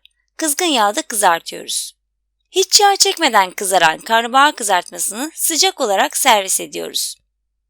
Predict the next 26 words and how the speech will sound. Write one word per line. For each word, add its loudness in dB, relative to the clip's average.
Çıtır 0
çıtır 0
kızaran 0
sodalı -2
karnabahar 0
kızartmasını -2
isterseniz 2
sarımsaklı -2
yoğurt 0
ile, -4
isterseniz 0
benim -2
gibi -8
yoğurtlu -4
bir -6
dip -4
sos -2
hazırlayarak 0
servis 0
edebilirsiniz. -4
Videomu -2
beğendiyseniz 2
yorum -4
yapmayı, -2
like 4
atmayı -4